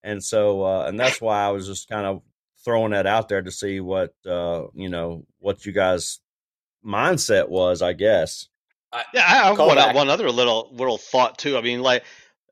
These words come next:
Speaker 3: when you talk about, like, the blue bloods and, and they get a little bit, maybe a little bit extra credit because of, uh, uh, a li-, benefit of the doubt, maybe, and, and, and can stay up there higher. It probably is with Den-, I mean, Dennis, I, I don't know. We have to look back at this, but ninth,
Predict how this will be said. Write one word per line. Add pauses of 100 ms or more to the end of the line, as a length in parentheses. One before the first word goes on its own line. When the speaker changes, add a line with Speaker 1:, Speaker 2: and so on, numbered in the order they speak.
(120)
Speaker 3:
when
you
talk
about,
like,
the
blue
bloods
and,
and
they
get
a
little
bit,
maybe
a
little
bit
extra
credit
because
of,
uh, (600)
uh, (500)
a
li-, (240)
benefit
of
the
doubt,
maybe, (120)
and,
and,
and
can
stay
up
there
higher.
It
probably
is
with
Den-,
I (240)
mean,
Dennis,
I,
I
don't
know.
We
have
to
look
back
at
this,
but
ninth,